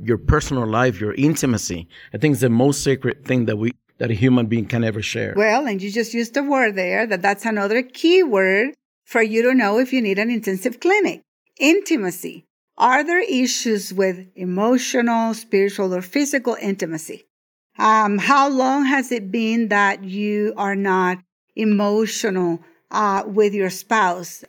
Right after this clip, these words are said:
Speaker 2: Um, and emotional, I'm not saying, uh, just being affectionate or show emotions, but to connect heart to heart, to be vulnerable,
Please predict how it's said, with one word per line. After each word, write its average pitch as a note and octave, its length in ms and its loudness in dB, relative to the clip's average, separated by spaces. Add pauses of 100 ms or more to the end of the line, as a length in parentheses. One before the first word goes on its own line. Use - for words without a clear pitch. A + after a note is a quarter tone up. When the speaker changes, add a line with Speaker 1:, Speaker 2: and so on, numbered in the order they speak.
Speaker 2:
Um, G#3 380 -2
and A#3 280 -2
emotional, D4 600 0
I'm A3 240 0
not G#3 320 -2
saying, G3 720 -4 (840)
uh, F#3 500 -2 (140)
just G#3+ 280 -6
being G3+ 440 2 (180)
affectionate C#4+ 640 0
or F3+ 160 0
show C#4+ 840 0 (340)
emotions, B3 640 2
but G#3+ 240 0 (500)
to C4 100 2
connect B3+ 540 2
heart G#3+ 460 -2
to G#3+ 80 -4
heart, F3 340 -4 (180)
to A#3 120 -2
be B3 260 0
vulnerable, G#3 880 0